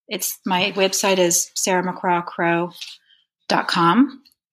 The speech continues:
And my Instagram is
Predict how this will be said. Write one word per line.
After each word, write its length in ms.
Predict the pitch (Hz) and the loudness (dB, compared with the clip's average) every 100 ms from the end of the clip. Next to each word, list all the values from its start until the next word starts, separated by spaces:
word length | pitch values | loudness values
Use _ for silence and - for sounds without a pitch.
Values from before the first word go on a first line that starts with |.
| _ _ - - - - | _ _ -20 -20 -16 -8
And 560 | 196 180 175 170 175 - - _ _ _ _ _ - | -6 -4 -2 -2 -2 -6 -8 _ _ _ _ _ -10
my 720 | 170 170 165 170 170 170 247 _ _ - | -2 0 2 0 -2 -6 -10 _ _ 0
Instagram 720 | 277 294 285 269 262 254 254 | 2 4 4 6 6 4 2
is 840 | 214 185 180 185 - - - - | 0 2 2 2 0 0 -2 -6